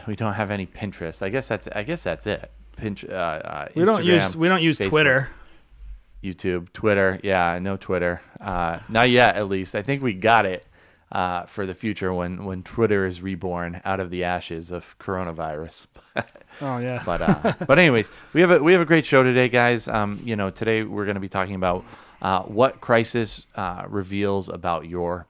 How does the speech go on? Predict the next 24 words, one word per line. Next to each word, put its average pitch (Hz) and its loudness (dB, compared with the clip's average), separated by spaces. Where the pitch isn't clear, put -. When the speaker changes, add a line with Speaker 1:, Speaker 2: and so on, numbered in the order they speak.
Speaker 1:
business. 143 0
Um, 110 0
and 123 -2
I 127 0
think 160 -6
this 160 -2
is 127 -8
just 131 -6
an 104 -6
overall 113 4
business 95 -4
discussion 110 -6
that 101 -4
we're 101 -8
gonna 101 -6
be 90 -8
having 92 -6
today. 87 -6
Um, 82 -12
you 92 -12
know, 80 -10
obviously, 85 -8
everyone 92 -4
at, 90 -8